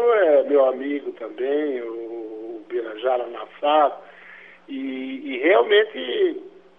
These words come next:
resolveu escrever esse livro e tal, e afinal, <laughs> setenta anos, né? Não, não é brincadeira. Eu acho que, que, que te-, teria que, que, pelo menos, na, na, na,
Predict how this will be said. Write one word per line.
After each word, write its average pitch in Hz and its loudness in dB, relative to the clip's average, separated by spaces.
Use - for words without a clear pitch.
resolveu 156 6
escrever 190 4
esse - -10
livro 151 2
e 117 -8
tal, 160 4
e 143 2
afinal, 156 6
<laughs> - -10
setenta 196 10
anos, 185 12
né? 202 12
Não, 147 6
não 151 6
é 185 10
brincadeira. 196 8
Eu 160 6
acho 185 10
que, 196 0
que, - -10
que - -14
te-, 370 2
teria 381 6
que, 311 -4
que, 135 -14
pelo 147 2
menos, 175 0
na, 135 -2
na, 156 2
na, 156 6